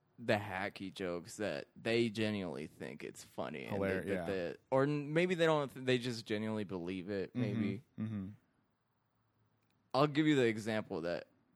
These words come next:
Speaker 1: that I got really pissed off at.
Speaker 2: Okay.
Speaker 1: Um, she called me a white jihadi. <laughs> She's like, "This guy," I was telling her my story, and she's like, "Wow, you're a white jihadi that made it out here."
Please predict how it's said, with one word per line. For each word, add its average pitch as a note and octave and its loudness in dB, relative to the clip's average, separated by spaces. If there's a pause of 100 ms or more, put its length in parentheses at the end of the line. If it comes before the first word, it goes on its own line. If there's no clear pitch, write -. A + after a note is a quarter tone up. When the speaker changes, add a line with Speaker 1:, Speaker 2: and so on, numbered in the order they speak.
Speaker 1:
that A#2+ 2
I G#2+ 2
got E2+ -2
really E2+ -4
pissed - -8
off A1 -6
at. - -10 (100)
Speaker 2:
Okay. A2 -4
Speaker 1:
Um, F2+ -2 (1400)
she - 2
called D#3 6
me E3 2
a A2 6
white A#2 4
jihadi. A2 0 (160)
<laughs> - -8
She's F3+ -2
like, F3 6
"This F#4+ 0 (140)
guy," F4 -2 (160)
I D#3+ 8
was D#3 2
telling F3 4
her E3 4
my D#3 4
story, F#3+ 2
and E3 0
she's D#3+ -4
like, D3+ 0
"Wow, A4+ -2 (200)
you're E4+ -2
a E3 4
white B2+ 0
jihadi F#3 -2
that A2+ 0
made D3 -2
it E3 -2
out D#3+ -2
here." C4+ -8